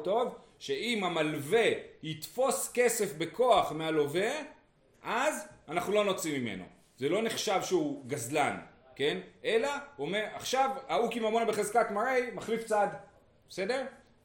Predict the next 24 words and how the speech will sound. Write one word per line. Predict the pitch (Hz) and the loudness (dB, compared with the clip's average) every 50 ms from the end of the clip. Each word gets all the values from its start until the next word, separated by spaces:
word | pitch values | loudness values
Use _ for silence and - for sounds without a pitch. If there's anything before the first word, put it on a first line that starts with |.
| _ - | _ -8
וזה | 113 135 131 127 180 226 262 269 254 254 254 233 | -4 -4 -2 0 2 2 2 0 0 -2 -2 -2
בעצם, | 196 220 247 240 - 233 220 202 190 185 185 - - - - - 170 165 | -2 -2 -4 -4 -4 -4 -4 -4 -6 -8 -8 -10 -16 -20 -20 -18 -12 -12
זה | 175 | -10
קשור | 170 - 160 - 247 285 277 | -10 -8 -8 -6 -2 0 0
לסוגיה | 240 - - 190 165 156 170 190 190 185 | 0 0 0 -2 -4 -2 0 0 0 0
הגדולה | 165 147 139 151 151 214 208 - | 0 0 0 2 2 4 2 2
של, | - 175 147 139 135 131 127 127 123 113 - - | 0 0 0 0 0 0 -2 -6 -6 -8 -12 -14
של | - - 131 120 | -12 -10 -10 -10
תקפו | - - - - - 175 160 - | -10 -10 -12 -8 -6 -6 -4 -2
כהן, | 156 147 143 120 101 90 90 - | 0 0 0 0 -2 -4 -4 -4
כן? | 143 156 165 165 - - - _ _ | -2 -2 -2 -2 -6 -14 -18 _ _
שאם, | - 131 143 180 185 170 160 160 - | -10 -6 -4 -2 -2 -2 -4 -6 -8
אם, | 160 175 175 165 | -6 -6 -6 -4
אה, | 156 147 139 131 131 127 127 127 123 123 139 139 139 143 | -4 -6 -6 -6 -6 -6 -6 -8 -8 -10 -12 -12 -14 -12
מה | 147 151 175 190 | -8 -6 -4 -4
דיני | 175 151 160 165 180 175 | -4 -2 -2 -2 -2 -2
תפיסה? | 175 - - 147 147 - - 160 123 95 - - - - | -4 -6 -8 -8 -8 -4 -2 -2 -2 -2 -4 -8 -14 -18
זאת | _ - | _ -8
אומרת, | 127 127 120 | -8 -6 -4
שאדם | 143 131 160 180 180 180 - | -4 -4 -4 -4 -4 -4 -6
תופס | 165 151 - - 202 202 - - - - | -8 -8 -6 -4 -4 -4 -2 -4 -4 -4
כסף | 185 160 - - - 131 147 - - - - - _ _ _ _ | -4 -4 -4 -4 -4 -4 -4 -6 -6 -10 -18 -20 _ _ _ _
שלא | - - - 120 131 180 185 185 | -16 -10 -8 -4 -2 0 0 0
כדין, | 202 165 131 123 120 123 147 | 0 -2 -2 -2 -2 -4 -4